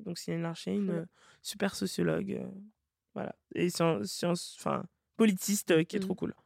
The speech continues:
Speaker 1: Voilà.
Speaker 2: Alors, moi, je voudrais recommander une pièce de théâtre qui s'appelle, euh, qui est la, la bien nommée Speculum, <laughs> qui se joue jusqu'au seize février à la Manufacture des Abbesses à Paris, mais qui va sûrement tourner, euh,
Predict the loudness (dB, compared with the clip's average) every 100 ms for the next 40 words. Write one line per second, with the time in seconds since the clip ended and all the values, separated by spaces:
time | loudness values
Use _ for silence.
0 | _ -6 -6 -8 _ _ _ _ _ _
1 | _ _ _ _ _ _ 4 6 8 6
2 | 8 8 8 8 8 8 8 6 6 4
3 | 4 0 0 2 4 2 0 -10 -4 -2
4 | 0 0 0 0 -2 -4 2 4 6 6
5 | 6 8 10 10 10 6 4 6 6 10
6 | 8 8 4 4 2 2 2 6 6 8
7 | 6 4 4 6 8 6 6 4 6 6
8 | 6 4 0 -14 0 6 8 10 8 6
9 | 4 2 2 6 6 6 6 6 4 0
10 | 0 2 2 2 0 -2 -4 0 2 2
11 | 0 0 2 4 2